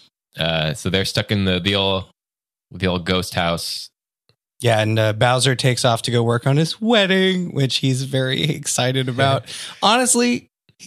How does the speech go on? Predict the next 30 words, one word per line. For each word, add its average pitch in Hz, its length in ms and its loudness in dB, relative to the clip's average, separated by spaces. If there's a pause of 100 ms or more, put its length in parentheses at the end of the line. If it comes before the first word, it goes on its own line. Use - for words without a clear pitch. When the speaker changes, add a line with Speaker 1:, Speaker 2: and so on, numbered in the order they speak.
(220)
Speaker 2:
Bowser 240 360 2
seems 240 280 0
like 226 120 -2
a 208 80 2
wife 190 320 0
guy. 113 220 0
It 127 100 -2
seems 202 200 -4
like 262 140 -4
he'd 214 140 -2
be 196 80 0
a 190 40 -2
pretty 196 240 -2
good 180 160 0
husband, 175 480 0
you 123 80 0
Speaker 1:
Uh, 135 40 2
Speaker 2:
know? 160 100 6
Speaker 1:
yeah, 190 260 0
yeah, 127 240 0
Speaker 2:
He 185 120 0
Speaker 1:
he's 127 140 0
devoted. 127 600 0 (720)
Speaker 2:
He 175 100 -2
seems 196 480 2
pretty, 175 680 0 (600)
or 214 120 4
is 240 120 2
it 262 160 0
that 220 280 0